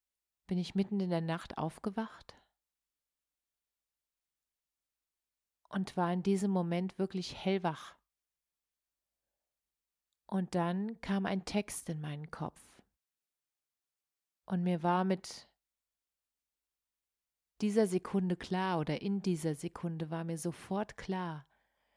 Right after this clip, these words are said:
dass ich unbedingt mitschreiben muss. Also habe ich mir mein Handy geholt und habe mitgetippt. Ich habe den Text, den ich in meinem Kopf erhalten habe, einfach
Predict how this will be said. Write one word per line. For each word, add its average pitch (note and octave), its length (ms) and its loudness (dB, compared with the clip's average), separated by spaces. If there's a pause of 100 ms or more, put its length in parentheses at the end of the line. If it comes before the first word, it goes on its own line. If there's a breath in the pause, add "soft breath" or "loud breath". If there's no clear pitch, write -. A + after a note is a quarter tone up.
(220)
dass - 180 -4
ich - 240 -6
unbedingt G#3+ 840 0 (220)
mitschreiben D#3 680 0
muss. D#3+ 420 -12 (2750)
Also F#3 260 4
habe F3 160 4
ich - 140 -2
mir E3 500 -2 (580)
mein D#3+ 160 2
Handy F#3+ 320 2
geholt A3 500 0 (1700)
und F#3+ 180 -2
habe F3+ 160 2
mitgetippt. - 640 -2 (120)
Ich - 140 -4
habe F3+ 120 0
den F3 180 0
Text, - 380 -2
den F3 120 2
ich E3+ 160 -4
in F#3+ 100 -2
meinem F3 220 0
Kopf - 260 -2
erhalten E3 500 -2
habe, E3 240 -2
einfach - 540 -6